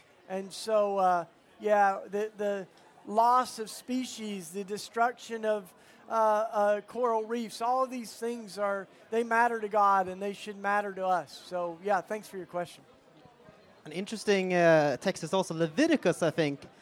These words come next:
Speaker 2: If they don't, if the Isra-, Israel won't let the land rest or the soil, the,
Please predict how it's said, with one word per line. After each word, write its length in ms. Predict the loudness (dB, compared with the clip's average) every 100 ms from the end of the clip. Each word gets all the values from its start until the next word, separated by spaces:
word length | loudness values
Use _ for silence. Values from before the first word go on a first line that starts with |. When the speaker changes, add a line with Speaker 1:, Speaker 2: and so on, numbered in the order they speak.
| 0
Speaker 2:
If 200 | 2 2
they 140 | 4 4
don't, 320 | 6 4 2
if 160 | -4 -2
the 100 | -4 2
Isra-, 500 | 2 4 4 6 4 2
Israel 560 | -2 2 4 4 2 -4 -20 -6
won't 260 | 4 6 6
let 220 | 0 0
the 80 | -2
land 400 | 2 2 2 2
rest 420 | 4 4 4 0
or 120 | 0
the 100 | 2
soil, 540 | 0 4 8 8 6 0 -14 -20 -20 _ -20 -6
the, 180 | -2 -2